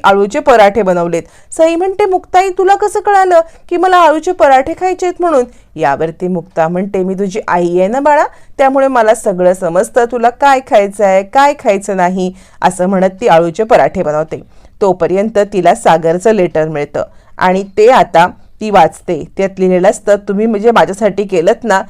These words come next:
ते खरंच, खरंच खूप अनमोल आहे. त्यासाठी मी कोणतीही शिक्षा भोगायला तयार आहे. फक्त आयुष्यभर तुम्हाला मी जपेन. तुम्ही समोर असलात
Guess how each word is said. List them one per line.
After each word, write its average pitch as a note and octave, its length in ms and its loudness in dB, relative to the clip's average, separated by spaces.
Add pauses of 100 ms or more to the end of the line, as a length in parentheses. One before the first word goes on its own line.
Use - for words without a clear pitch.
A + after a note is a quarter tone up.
(260)
ते C#4+ 80 0 (140)
खरंच, A3+ 400 4 (160)
खरंच C#4+ 460 4
खूप E4+ 360 0
अनमोल G3+ 380 0
आहे. G3 200 2 (360)
त्यासाठी B3+ 500 2
मी C#4 100 -4
कोणतीही G#3+ 680 -2
शिक्षा A3+ 420 0
भोगायला G3+ 440 2 (120)
तयार F3+ 240 4
आहे. F3 240 0 (380)
फक्त C#4 280 0
आयुष्यभर A#3 800 2 (180)
तुम्हाला A#3+ 340 2
मी C4 140 -2
जपेन. F#3+ 480 0 (320)
तुम्ही A3+ 180 0
समोर F#3 380 0
असलात G#3+ 380 0